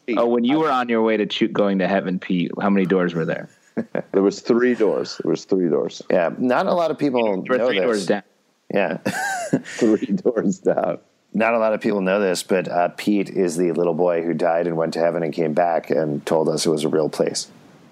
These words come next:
Speaker 1: Yep.
Speaker 2: Yeah, <laughs> that's true. I can't believe we don't talk about it.
Speaker 1: Yeah, we never bring that up.
Speaker 3: Yeah.
Speaker 1: Uh, uh, how about you, Zalvin? What's your favorite god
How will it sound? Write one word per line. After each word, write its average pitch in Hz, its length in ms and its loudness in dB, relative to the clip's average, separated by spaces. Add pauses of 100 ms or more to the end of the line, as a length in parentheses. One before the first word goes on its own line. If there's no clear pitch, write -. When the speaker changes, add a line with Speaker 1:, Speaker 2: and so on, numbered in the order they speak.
(480)
Speaker 1:
Yep. 85 180 0
Speaker 2:
Yeah, 139 140 2 (140)
<laughs> - 120 -20
that's - 280 -20
true. - 240 -2 (140)
I 226 340 0
can't 156 200 0
believe 160 160 2
we 139 120 4
don't 127 180 0
talk 135 240 0
about 120 280 0
it. - 160 -14 (220)
Speaker 1:
Yeah, 120 260 2
we 147 180 2
never 175 360 2
bring 147 260 0
that 139 180 2
up. 135 300 -2 (140)
Speaker 3:
Yeah. 95 200 2
Speaker 1:
Uh, 127 400 0 (120)
uh, 131 180 2 (120)
how 139 100 2
about 151 240 0
you, 151 140 2
Zalvin? 123 320 0
What's 120 180 -2
your 123 120 -2
favorite 104 280 2
god 87 220 2